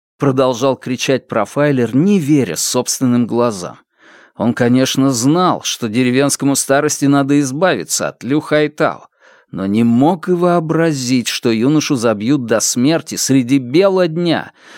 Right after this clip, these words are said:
причем целой деревней. «Не вмешивайся!» рявкнул Лю Тяньшан. «Это касается только местных!»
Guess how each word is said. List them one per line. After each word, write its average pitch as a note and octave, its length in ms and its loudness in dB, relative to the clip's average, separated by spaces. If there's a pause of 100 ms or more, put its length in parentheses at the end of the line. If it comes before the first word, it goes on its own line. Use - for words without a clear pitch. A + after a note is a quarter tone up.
причем D3+ 420 2
целой C3+ 520 2
деревней. A#2+ 680 -2 (680)
«Не B3 300 2
вмешивайся!» C#4 1400 2 (300)
рявкнул B2 600 -2
Лю A#2 160 0
Тяньшан. A#2 640 -2 (460)
«Это B3 420 0
касается C4+ 960 2
только C4 680 0
местных!» A3+ 840 -2